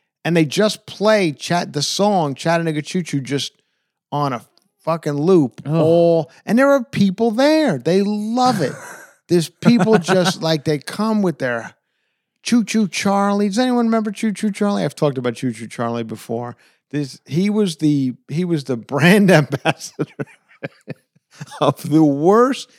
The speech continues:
Speaker 1: candy ever put on the face of the earth. It was called Good and Plenty.
Speaker 2: Mm-hmm.
Speaker 1: It was pink and white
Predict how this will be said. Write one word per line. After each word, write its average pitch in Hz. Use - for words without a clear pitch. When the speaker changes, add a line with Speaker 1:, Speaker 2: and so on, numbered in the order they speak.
Speaker 1:
candy 220
ever 233
put 214
on 185
the 165
face 185
of 156
the 160
earth. 226
It 185
was 143
called 135
Good 196
and 202
Plenty. 147
Speaker 2:
Mm-hmm. 143
Speaker 1:
It 156
was 135
pink 233
and 131
white 180